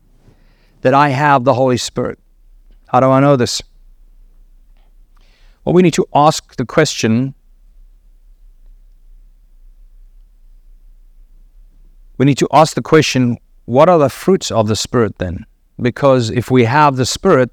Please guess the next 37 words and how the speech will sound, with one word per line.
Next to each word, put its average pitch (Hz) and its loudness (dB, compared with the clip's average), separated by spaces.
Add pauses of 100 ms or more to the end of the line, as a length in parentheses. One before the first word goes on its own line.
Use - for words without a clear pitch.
(160)
there 120 -2
can 127 -2
be, 113 0
there 110 -4
should 120 -4
be 113 0
fruits - -2
of 120 0
the 110 -4
Spirit. 117 -10 (400)
Of - -20
course, 131 0
those 131 2
are 123 2
found 135 2
in 120 0
Galatians 120 0
five 123 0
twenty-two 127 -2
and 113 -2
twenty-three. 123 -2
It 110 -4
says, 117 -4
"But 120 0
the - -6
fruit 151 -2
of 127 -2
the 120 -4
Spirit 135 -2
is 107 -4
love." 131 2 (1300)
The - -6
fruit 143 0
of 127 2
the 104 -4
Spirit 131 -2
is 117 0